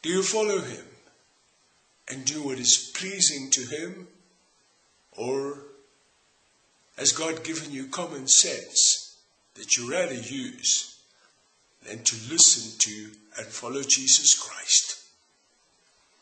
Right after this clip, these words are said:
Listen to Jesus and you will live.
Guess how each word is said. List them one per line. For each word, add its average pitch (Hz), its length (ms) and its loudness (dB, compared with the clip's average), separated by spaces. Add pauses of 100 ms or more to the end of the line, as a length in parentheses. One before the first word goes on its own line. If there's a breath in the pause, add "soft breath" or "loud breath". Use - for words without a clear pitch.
(360)
Listen 160 800 4
to 147 80 -4
Jesus - 920 0 (880)
and 113 120 -10
you 113 100 -8
will 131 160 -6
live. 104 540 -12